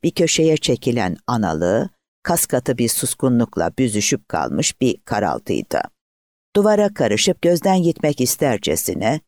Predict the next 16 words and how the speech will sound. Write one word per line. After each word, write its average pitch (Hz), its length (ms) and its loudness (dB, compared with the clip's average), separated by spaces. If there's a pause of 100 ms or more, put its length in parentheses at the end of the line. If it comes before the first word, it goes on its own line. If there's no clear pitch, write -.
(100)
omuzlarını 127 640 0
kısmış, 95 600 -4 (260)
ayaklarını 196 560 2
şiş - 260 0
karnının 135 500 0
altına 123 420 0
toplamış, 76 760 -4 (260)
kirli 208 360 4
bir 135 160 2
tülbenti 95 560 -2
yüzüne 160 420 2
siper - 380 -2
etmiş. - 560 -4 (380)
Eli 113 340 0 (240)
çenesinin 143 540 2
altında, 98 680 -2